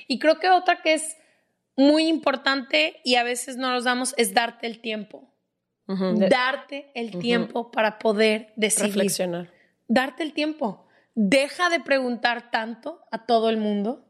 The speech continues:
Speaker 2: Y pregúntate
Speaker 1: Y
Speaker 2: a ti.
Speaker 1: pregúntate a ti y haz estas listas y haz este ejercicio para que tú
Speaker 2: Escúchate.
Speaker 1: puedas decidir,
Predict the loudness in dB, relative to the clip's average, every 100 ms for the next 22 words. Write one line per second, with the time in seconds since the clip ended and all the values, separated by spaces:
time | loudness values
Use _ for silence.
0 | -12 -4 -2 0 0 2 2 4 2 2
1 | 0 -2 -2 -2 -6 -2 -2 -2 0 2
2 | 2 0 -4 0 0 0 -2 -2 -2 -2
3 | 0 0 0 -2 -2 -2 0 -2 -2 -2
4 | 0 -2 -4 -20 -10 -2 -2 -2 -2 -2
5 | 0 -2 2 4 4 4 2 -2 -2 -2
6 | -2 0 0 -2